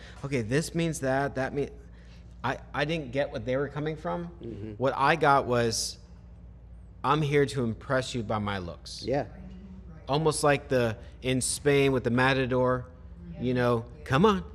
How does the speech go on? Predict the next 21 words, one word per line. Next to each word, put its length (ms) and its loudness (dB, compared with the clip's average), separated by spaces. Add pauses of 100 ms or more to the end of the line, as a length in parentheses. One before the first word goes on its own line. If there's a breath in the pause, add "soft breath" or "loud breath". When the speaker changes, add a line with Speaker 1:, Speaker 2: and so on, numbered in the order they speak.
(120)
Speaker 1:
come 200 4
on, 160 4
let 100 4
me 100 4
get 120 6
your 120 6
attention." 520 2 (320 loud breath)
I 120 2
think 320 -2
he, 180 -8 (360)
all 160 0
she's 260 -6
doing 200 0
is 140 -6
just 160 -8
trying 140 0
to 40 -2
impress 300 -2
you. 80 -6
And 120 0
that's, 360 0